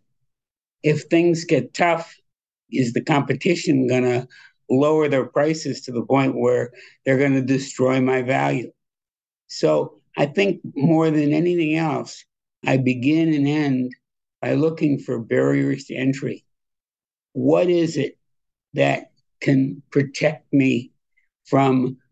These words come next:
uncontrolled competition? Whether it be a patent,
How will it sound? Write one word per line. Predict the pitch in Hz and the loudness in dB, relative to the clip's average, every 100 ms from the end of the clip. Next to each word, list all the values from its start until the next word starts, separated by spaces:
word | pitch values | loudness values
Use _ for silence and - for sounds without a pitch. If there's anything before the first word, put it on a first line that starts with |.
| _ - | _ -2
uncontrolled | 147 151 139 139 131 - 127 127 117 | 2 2 2 2 0 0 2 2 -2
competition? | - 120 - 117 131 - 131 - _ _ _ _ _ _ _ _ | -4 -4 -4 -2 -2 -2 -8 -12 _ _ _ _ _ _ _ _
Whether | 127 131 139 | 0 2 2
it | 135 131 | 2 0
be | 131 | 0
a | 120 | 0
patent, | - - 147 - 175 | -2 -4 -2 -2 -2